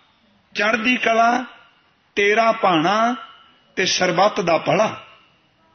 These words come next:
ਪਹਿਲੇ ਬਚਨ ਨੇ ਕਿ ਨਾਨਕ ਨਾਮ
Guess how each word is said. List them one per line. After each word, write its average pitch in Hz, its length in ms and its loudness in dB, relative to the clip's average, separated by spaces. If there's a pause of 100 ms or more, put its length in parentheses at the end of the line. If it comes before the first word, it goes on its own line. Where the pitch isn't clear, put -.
(100)
ਪਹਿਲੇ 285 320 2
ਬਚਨ 202 380 -2
ਨੇ 214 320 -2 (480)
ਕਿ 226 100 -2
ਨਾਨਕ 202 640 0
ਨਾਮ 202 680 -2